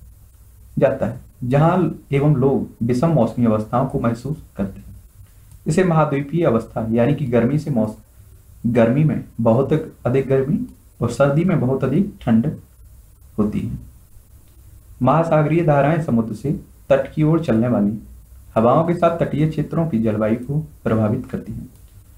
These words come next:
उदाहरण के लिए, कोई भी तटीय क्षेत्र जहां गर्म या फिर ठंडी जलधाराएं बहती हैं और वायु की दिशा में समुद्र से तट की ओर हो, तब वह तट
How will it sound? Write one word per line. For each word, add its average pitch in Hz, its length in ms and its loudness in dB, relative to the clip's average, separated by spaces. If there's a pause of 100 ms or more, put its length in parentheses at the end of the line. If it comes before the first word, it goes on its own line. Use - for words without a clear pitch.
(220)
उदाहरण 156 460 2
के 156 60 0
लिए, 107 200 0
कोई 139 260 2
भी 185 140 2
तटीय 175 320 0
क्षेत्र - 760 -10
जहां 139 300 2
गर्म 135 240 4
या 107 240 0 (600)
फिर 139 180 2
ठंडी 151 300 2
जलधाराएं 156 480 4
बहती 107 280 0
हैं - 280 -4 (140)
और 113 80 -2
वायु 110 360 4
की 120 100 -4
दिशा 110 260 -2
में 107 160 -2 (600)
समुद्र 165 400 2
से 180 120 0
तट - 280 -2
की 131 100 -2
ओर 156 140 2
हो, 110 200 -4 (680)
तब 135 120 4
वह 147 180 2
तट 147 340 -2